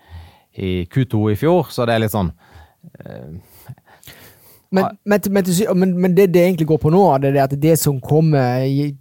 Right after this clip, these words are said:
Speaker 2: det som er til overs etter et kvartal, det skal tilbake,
Speaker 1: Ja, ja.
Speaker 2: eh, basically.
Speaker 1: Ja da, og så er vi hundre prosent dekt for året.
Speaker 2: Ja.
Speaker 1: Vi er nittifem prosent dekt for neste år.
Speaker 2: Mm.
Speaker 1: Vi har en båt som potensielt kan gå av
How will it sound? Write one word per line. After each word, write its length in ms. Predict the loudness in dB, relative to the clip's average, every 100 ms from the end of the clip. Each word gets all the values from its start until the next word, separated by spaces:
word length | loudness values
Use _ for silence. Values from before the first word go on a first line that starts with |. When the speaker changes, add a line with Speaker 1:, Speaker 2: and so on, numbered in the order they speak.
| _
Speaker 2:
det 180 | -4 -2
som 160 | 0 -2
er 60 | 0
til 80 |
overs 400 | 2 2 2 -2 -4
etter 140 | -6
et 80 | -8
kvartal, 400 | -8 -4 -2 -2
det 120 | -2
skal 240 | -4 -4 -6
tilbake, 560 | -6 -4 -4 -2 -6 -6 -8
Speaker 1:
Ja, 140 | -4
ja. 240 | -2 -2 -2 -4
Speaker 2:
eh, 60 |
basically. 560 | -4 -2 0 -2 -6 -12 -16 -20 -20 -6
Speaker 1:
Ja 180 | -2 -2
da, 80 | -4
og 60 | -2
så 80 | 0
er 20 |
vi 140 | 2 0
hundre 320 | 2 0 -2
prosent 320 | -2 -2 -2
dekt 160 | -4 -4
for 280 | -2 0 0
året. 260 | 0 0
Speaker 2:
Ja. 80 | -4 -10 -12
Speaker 1:
Vi 140 | -6 -2
er 40 | -2
nittifem 480 | -2 -4 -4 -6 -4
prosent 400 | -6 -4 -4 -4
dekt 260 | -8 -8 _
for 80 | -6
neste 320 | -6 -6 -4
år. 240 | -2 -2
Speaker 2:
Mm. 80 | -6 -12 -20 -8
Speaker 1:
Vi 100 | -4
har 320 | -2 -2 -2 -6 -4
en 160 | -4
båt 240 | -4 -6 -6
som 280 | -6 -6 -6
potensielt 680 | -8 -6 -6 -6 -6 -8
kan 220 | -8 -8 -6
gå 80 | -6 -6
av 100 | -8